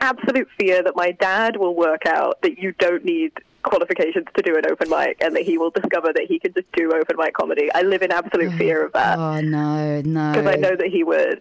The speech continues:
Speaker 1: Um, but yeah, that's what happened. I went and I saw some of truly the worst open mic comedians I've ever seen.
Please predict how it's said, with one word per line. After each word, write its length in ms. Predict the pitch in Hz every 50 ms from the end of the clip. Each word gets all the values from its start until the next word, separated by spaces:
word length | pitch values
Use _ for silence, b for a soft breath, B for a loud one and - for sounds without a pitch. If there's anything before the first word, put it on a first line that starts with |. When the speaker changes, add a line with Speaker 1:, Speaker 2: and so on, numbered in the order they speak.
| - - -
Speaker 1:
Um, 160 | - 226 233
but 100 | 226 262 277
yeah, 100 | 403 415 262
that's 200 | 277 294 294 285
what 120 | 269 262
happened. 300 | 254 294 - 330 202 - -
I 100 | - 170
went 240 | 196 202 202 196 190
and 80 | - 185
I 100 | 180 190 185
saw 220 | - 190 185 185 190 -
some 100 | 196 196 196
of 120 | 196 196
truly 320 | - - 214 202 202 202
the 100 | 190 196
worst 360 | 190 180 175 170 185 190 - 180
open 160 | 175 180 185 170
mic 180 | 175 160 -
comedians 360 | - 165 170 165 - 165 165
I've 140 | 170 160 156
ever 140 | 160 156 170 -
seen. 400 | 170 - - 156 170 240 294